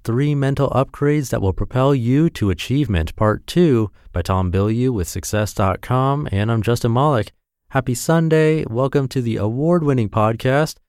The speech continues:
and one of the only podcasts in the world where blogs are narrated to you for free, with permission from the authors. That's super important.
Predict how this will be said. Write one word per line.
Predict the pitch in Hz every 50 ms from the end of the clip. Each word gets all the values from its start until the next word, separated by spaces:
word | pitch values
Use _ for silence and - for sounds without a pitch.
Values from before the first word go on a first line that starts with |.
| _ _ _ _
and | - 92 95 92
one | 95 95
of | 98 90
the | 92 85 -
only | 104 113 120 120 117 113
podcasts | - - 113 113 110 - 120 113 110 98 -
in | - 127 131 127
the | 123
world | 117 113 120 120 120 123 120
where | 110 98 90
blogs | 90 104 104 107 110 101 98
are | 95 95
narrated | 101 107 110 113 113 113 107 -
to | - 120
you | 120 117 117 120 107
for | - - 123 127 135
free, | 120 - - - 160 180 190 147 101 101 113 117 - _ _ _ _ _ _ _
with | 123 143 - -
permission | 95 90 85 78 - 87
from | 78 80 82
the | 82 82 78
authors. | 76 82 85 - 98 104 113 110 -
That's | 80 78 -
super | - - 170 156 110
important. | 90 82 80 87 82 80 87 113 131 -